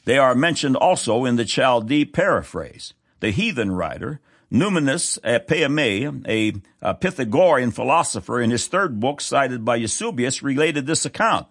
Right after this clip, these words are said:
Jannes and Jambres, interpreters of the mysteries of Egypt, were in great repute at the time when the Jews were sent out of Egypt. It was the opinion of all men that these were inferior to none in the art of magic.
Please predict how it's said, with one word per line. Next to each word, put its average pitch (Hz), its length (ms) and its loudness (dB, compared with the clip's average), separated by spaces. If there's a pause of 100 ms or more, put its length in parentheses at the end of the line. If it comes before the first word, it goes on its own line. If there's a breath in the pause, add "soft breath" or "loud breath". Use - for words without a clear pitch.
(540 soft breath)
Jannes 180 480 2
and 127 180 0
Jambres, 110 800 -2 (320 soft breath)
interpreters 139 800 -2
of 120 100 0
the 117 80 -4
mysteries 160 560 0
of 113 180 -4
Egypt, 107 460 -4 (220 soft breath)
were 143 200 2
in 131 200 2
great 160 360 -2
repute - 640 -4 (100)
at 120 200 0
the 117 80 -4
time 113 480 0
when 120 140 2
the 117 80 0
Jews 107 460 0
were 107 140 -2
sent 120 340 -2
out 110 200 2
of 95 100 -4
Egypt. 147 320 -4 (360 soft breath)
It 147 140 2
was 147 220 2
the 147 120 0
opinion 196 460 0
of 170 140 2
all 208 260 6
men 170 400 0
that 98 160 -4
these 156 260 -4
were 156 160 0
inferior 208 640 -2
to 196 180 -2
none 156 580 0
in 117 140 2
the 117 120 4
art 123 240 4
of 95 140 -2
magic. - 460 0